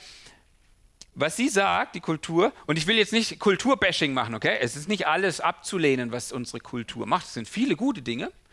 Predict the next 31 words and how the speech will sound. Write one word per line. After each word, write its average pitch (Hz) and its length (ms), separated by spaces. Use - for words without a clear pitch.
aber 160 140
auch 165 100
viele, 233 340
wo 160 120
wir 160 80
sagen 131 280
müssen, 170 220
"Uh, 233 360
stopp - 180
mal, 113 160
das 107 100
ist 110 100
ein 120 80
anderes 113 320
Konzept." - 580
Okay? 165 360
Also 160 220
Materialismus 233 840
sagt 151 300
dir 175 120
einfach, 160 440
je 156 160
mehr 214 240
du 269 140
hast, 214 340
umso 160 280
glücklicher 151 540
wirst 135 260
du 214 100
sein. 170 460
Erfüllung 202 720